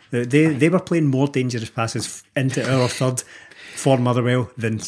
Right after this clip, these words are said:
Speaker 2: you know
Speaker 1: than
Speaker 2: what it is,
Speaker 1: Motherwell
Speaker 2: though?
Speaker 1: were.
Speaker 2: It's the comeback for Dubai. They're absolutely pissing this league. They're like,
Speaker 1: <laughs>
Speaker 2: "Oh, God, I wish somebody gears a game here." So.
Speaker 1: Yeah.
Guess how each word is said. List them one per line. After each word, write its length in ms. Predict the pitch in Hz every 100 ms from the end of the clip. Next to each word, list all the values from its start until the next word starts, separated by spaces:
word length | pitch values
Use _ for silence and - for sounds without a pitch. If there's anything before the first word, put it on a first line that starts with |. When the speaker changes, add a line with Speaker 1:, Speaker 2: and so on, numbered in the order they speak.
| -
Speaker 2:
you 140 | 208
know 60 | 208
Speaker 1:
than 20 |
Speaker 2:
what 80 | -
it 40 |
is, 100 | -
Speaker 1:
Motherwell 180 | 165 -
Speaker 2:
though? 60 | 170
Speaker 1:
were. 60 |
Speaker 2:
It's 160 | - -
the 160 | - -
comeback 500 | - 95 175 196 -
for 120 | 98
Dubai. 580 | 113 87 95 95 95 101 _ _ _
They're 160 | - 120 -
absolutely 440 | 160 - - -
pissing 340 | - 98 - 98
this 180 | 92 -
league. 240 | 95 104
They're 100 | 113
like, 120 | 101
Speaker 1:
<laughs> 320 | 101 110 - 151
Speaker 2:
"Oh, 40 |
God, 200 | - -
I 40 | -
wish 120 | -
somebody 260 | 90 90
gears 320 | 85 87 92 92
a 80 |
game 260 | 90 95 101
here." 180 | 123 120
So. 200 | - 139
Speaker 1:
Yeah. 220 | 110 110